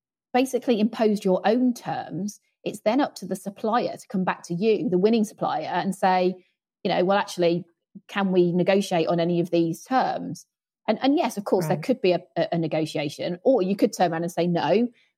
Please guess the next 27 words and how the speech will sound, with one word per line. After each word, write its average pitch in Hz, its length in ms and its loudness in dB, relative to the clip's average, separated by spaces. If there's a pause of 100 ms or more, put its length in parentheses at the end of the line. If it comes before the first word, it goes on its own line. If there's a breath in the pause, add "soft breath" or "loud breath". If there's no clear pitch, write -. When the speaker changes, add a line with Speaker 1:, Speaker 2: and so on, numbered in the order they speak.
(120)
Speaker 1:
when 226 180 2
we 262 160 2
issued 208 260 -2
this 175 140 -2
tender, 165 680 -2
we've 185 240 2
issued 240 320 0
our 170 140 2
terms 170 320 -4
of 156 120 -10
business, 180 640 -8 (220)
we've 185 140 -2
made 233 220 2
it - 100 -6
clear 185 560 -2
what 185 160 0
our 170 100 0
terms 175 260 -4
of 170 60 -10
business 160 280 -6
are, 160 340 -2 (320 loud breath)
and 170 180 -2
you've 240 200 0
tendered 208 460 2
on 196 120 2
that 185 180 -2
basis. 156 640 -8